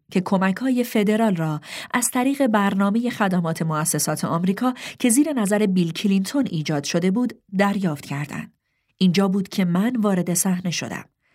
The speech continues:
هم هیجان زده و هم نگران بودم. البته با مذاکره درباره شروط کار، آن چیزی که باید در مورد کار غیرانتفاعی بدانم فهمیده بودم.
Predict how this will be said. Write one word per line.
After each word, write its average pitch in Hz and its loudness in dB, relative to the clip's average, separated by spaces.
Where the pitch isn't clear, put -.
هم 165 0
هیجان 156 -4
زده 165 -2
و 175 2
هم 175 -2
نگران 170 0
بودم. - -12
البته 277 2
با 220 4
مذاکره 240 0
درباره 226 -2
شروط 185 0
کار، 180 0
آن 359 -2
چیزی 285 2
که 269 0
باید 220 2
در 190 2
مورد 196 2
کار 220 0
غیرانتفاعی 160 -2
بدانم 190 0
فهمیده 247 0
بودم. - -10